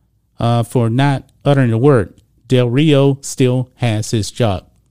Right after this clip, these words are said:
Now, the reply to this tweet says, Jack Del Rio is a great coach with no age ceiling. Colin Kaepernick is a below average quarterback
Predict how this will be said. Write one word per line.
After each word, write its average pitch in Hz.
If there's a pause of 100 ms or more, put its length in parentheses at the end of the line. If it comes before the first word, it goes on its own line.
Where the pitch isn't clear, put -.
(760)
Now, 123 (1160)
the 123
reply 196
to 185
this 139
tweet 147
says, 139
Jack 160
Del 151
Rio 143
is 127
a 120
great 113
coach 180
with 131
no 127
age 180
ceiling. 127 (360)
Colin 190
Kaepernick 175
is 143 (460)
a 143
below 147
average 147
quarterback 123